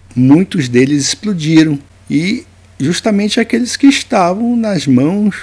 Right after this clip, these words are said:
na guarda de terroristas. Também a família de alguns foi afetada, como não poderia deixar de ser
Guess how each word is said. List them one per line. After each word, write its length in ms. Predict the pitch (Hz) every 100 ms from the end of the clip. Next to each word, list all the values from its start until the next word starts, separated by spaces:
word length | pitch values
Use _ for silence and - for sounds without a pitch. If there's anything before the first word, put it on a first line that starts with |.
| -
na 120 | 135 156
guarda 680 | 131 135 151 180 175 196 180 _ _ -
de 160 | 127
terroristas. 920 | 139 147 127 185 196 151 - 120 - -
Também 380 | 127 113 127
a 60 | 139
família 680 | - 208 139 151 170 135 98 123
de 80 |
alguns 480 | 117 107 110 117 135
foi 220 | - 143
afetada, 680 | 143 - 160 - 110 95 101
como 180 | - 147
não 140 | 156
poderia 360 | 156 165 165 160
deixar 280 | 160 - 160
de 160 | 156
ser 420 | - - 131 104